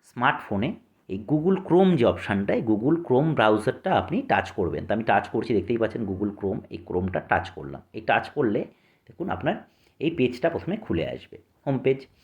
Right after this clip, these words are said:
এই পেজে প্রথমে আপনি সার্চ অপশান পাবেন। এই সার্চে আপনি লিখুন অমরনাথ যাত্রা বা অমরনাথ যাত্রা দু হাজার পঁচিশ বা অমরনাথ যাত্রা লিখলেই হয়ে যাবে। দেখুন আমার সার্চ করাই আছে অমরনাথ যাত্রা।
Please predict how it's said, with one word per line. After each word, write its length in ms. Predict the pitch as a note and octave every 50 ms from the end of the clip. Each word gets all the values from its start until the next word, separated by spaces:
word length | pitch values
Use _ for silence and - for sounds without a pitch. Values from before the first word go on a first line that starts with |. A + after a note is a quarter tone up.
| _ _ - _ _ _ -
এই 100 | C#3+ C#3
পেজে 260 | - D#3 C3+ C3 D#3+
প্রথমে 340 | - C#3 - C#3 C#3 C#3 C3+
আপনি 200 | - C#3 F3+ A3
সার্চ 440 | - - - - E3+ F#3 - -
অপশান 320 | C#3+ - - - B2 G2+ F2
পাবেন। 300 | - C2+ - - B1+ - - _ _ _ _ _ _ _
এই 100 | - A2
সার্চে 460 | - - - A2+ A2+ B2+ - - E3+
আপনি 200 | D3 C#3 - -
লিখুন 340 | B2 G#2 G#2 - A3+ - - -
অমরনাথ 580 | A#2 A#2 B2 B2+ C3+ C#3+ D3 E3 A3 A3 E3
যাত্রা 380 | - D#2+ D2+ - - - - - -
বা 80 | C3+ C#3
অমরনাথ 300 | C3 B2 C3 C3+ C3 C3+
যাত্রা 200 | C3 - C#3 C#3
দু 120 | A#2 G2+
হাজার 220 | G2+ G#2 G#2 G#2
পঁচিশ 420 | - - E2 - - - - - _ -
বা 80 | - -
অমরনাথ 680 | - G#2 A#2 D3 F3 F#3 F#3+ F#3 G3 G#3 G#3 G#3 - -
যাত্রা 320 | B2+ A#2 - - - -
লিখলেই 420 | - A#2 A#2 A#2 D3 F3 G#3 A3 F#3+ - -
হয়ে 160 | E2+ E2 D#2
যাবে। 200 | D2+ D2 - - _ _ _ - - _ _ - - - - - _ _ _ _ _ _ _ _ _ _ _ _ _
দেখুন 140 | A2+ A#2+ C3+
আমার 140 | C3 C#3 C3+ -
সার্চ 220 | - G#2 A#2 -
করাই 320 | - - F2 F#2 A2 B2 A#2+
আছে 220 | A2+ A2+ - - - _
অমরনাথ 560 | - F#2 F#2 G2 G#2 G#2 G#2+ A2+ A2+ G#2 G2
যাত্রা। 360 | - F2 C2+ - - - -